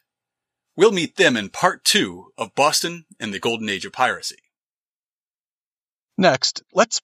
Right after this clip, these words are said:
finish our story about Boston and the Golden Age of Piracy. This clip aired as episode thirty-six last July. Get ready to hear how President Millard Fillmore's great-grandfather decapitated a pirate with an axe.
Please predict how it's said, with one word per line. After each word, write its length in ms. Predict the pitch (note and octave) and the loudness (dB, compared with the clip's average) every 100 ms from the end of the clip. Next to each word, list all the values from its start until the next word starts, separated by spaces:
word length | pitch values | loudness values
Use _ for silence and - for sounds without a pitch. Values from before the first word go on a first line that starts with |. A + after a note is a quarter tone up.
| - | -2
finish 300 | G3 F3 - | 0 2 0
our 100 | G2+ | 0
story 320 | - G2 F#2 | 0 -2 -2
about 240 | G2 G#2 - | 2 0 4
Boston 380 | B2 A#2+ D3 | 2 2 -2
and 100 | C#3 | -2
the 60 | C#3+ | -2
Golden 300 | A2+ F2+ F2+ | -4 -8 -8
Age 160 | E2+ D#2 | -10 -14
of 100 | - | -2
Piracy. 600 | C3 A#2 D#2 - - _ _ _ _ _ _ _ _ _ _ _ | 2 2 0 -10 -14 _ _ _ _ _ _ _ _ _ _ _
This 160 | B3 - | -2 -2
clip 280 | - G#3 D#3 | 2 0 4
aired 220 | B2+ A#2+ | 2 2
as 100 | - | 0
episode 520 | D3 D3 - B2+ F#2+ | -2 -2 0 0 0
thirty-six 640 | - C3 G2+ - B2+ - - | 0 0 0 0 -2 -2 -4
last 240 | F#2+ - | -4 -4
July. 540 | G#2 G#2 G#2 - - _ _ _ _ _ _ _ _ _ - | -2 0 0 -2 -10 _ _ _ _ _ _ _ _ _ -2
Get 140 | G3+ | 0
ready 180 | G#3 B3 | 4 2
to 140 | A3 | 2
hear 300 | D#3+ C#3+ B2+ | 2 2 2
how 160 | A2 A#2+ | 4 2
President 520 | - G3+ A#3 A3 G#3+ | 0 -2 0 -2 -4
Millard 420 | A#2 C3 F3+ F#3+ | -2 0 2 2
Fillmore's 600 | C3+ - D3 C#3 F#2+ F#2 | -2 0 2 2 0 -6
great-grandfather 880 | G#2 C#3 F3+ - C3 D3 - F#2 F#2+ | -2 0 0 0 0 0 0 0 0
decapitated 760 | F#2 C3 - G3 G#3+ F#3 F3+ D#3+ | -4 -6 0 0 0 0 0 0
a 60 | |
pirate 400 | A2+ - E3+ G#2 - | -2 2 2 2 -2
with 200 | G2+ G2+ | -10 -10
an 100 | F#2 | -2
axe. 640 | C3 B2+ - - - - | 0 0 -2 -6 -6 -6